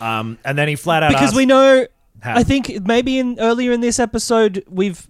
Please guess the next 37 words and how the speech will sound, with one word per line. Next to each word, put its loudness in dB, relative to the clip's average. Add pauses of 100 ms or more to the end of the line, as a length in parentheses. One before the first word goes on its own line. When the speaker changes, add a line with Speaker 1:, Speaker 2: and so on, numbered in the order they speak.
Speaker 2:
been -4
made 0
aware, 2
like, 0 (280)
Artie 2
is 0
just -4
working -2
at -6
some, -4
like, -4
sizzler. -6
Speaker 1:
Yeah, 0
Speaker 2:
You 0
know, -2
he's -2
Speaker 1:
yeah. -10
Speaker 2:
working -2
at -4
sort -4
of -4
a -4
buffet -4
place. -8
You -10
know, -6
he -8
mentions -10
how -4
they -6
keep -10
the -8
lettuce -6
crisp -8
with -6
a -8
chemical. -6